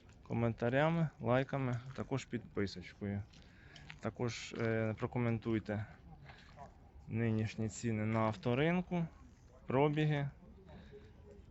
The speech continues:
Чекаю ваших коментарів. Так що приємного перегляду. Наступний у нас автомобіль Volkswagen Jetta дві тисячі сьомого року. Ще на старій реєстрації до дві тисячі тринадцятого року.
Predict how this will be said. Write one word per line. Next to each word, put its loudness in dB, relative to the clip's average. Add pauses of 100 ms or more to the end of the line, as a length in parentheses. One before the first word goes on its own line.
(180)
Чекаю 6
ваших 2
коментарів. 2 (960)
Так -2
що -4
приємного 4
перегляду. 2
Наступний 0
у 2
нас 0
автомобіль 0 (100)
Volkswagen 2
Jetta 0 (760)
дві -2
тисячі -2
сьомого 2
року. 0 (560)
Ще -4
на 0
старій 2
реєстрації 0
до 0
дві -2
тисячі -4
тринадцятого 0
року. 0